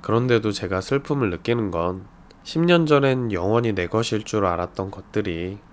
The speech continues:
지금 와서 생각을 해보니까 애초에 내 것인 적이 없다는 사실을 깨달았기 때문이에요. 따지고 보면 만선호프든 그녀든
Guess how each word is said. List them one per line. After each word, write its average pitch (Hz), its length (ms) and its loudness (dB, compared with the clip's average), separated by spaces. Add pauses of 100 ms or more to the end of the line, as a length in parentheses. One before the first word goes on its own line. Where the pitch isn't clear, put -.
(200)
지금 113 380 0
와서 107 260 4
생각을 127 480 0
해보니까 120 680 -2 (400)
애초에 98 640 0
내 85 160 -2
것인 113 320 0
적이 101 220 0
없다는 101 500 -2
사실을 92 580 -4
깨달았기 143 460 -2
때문이에요. 101 600 -6 (360)
따지고 147 420 4
보면 113 380 2
만선호프든 95 1200 -2 (200)
그녀든 98 640 -4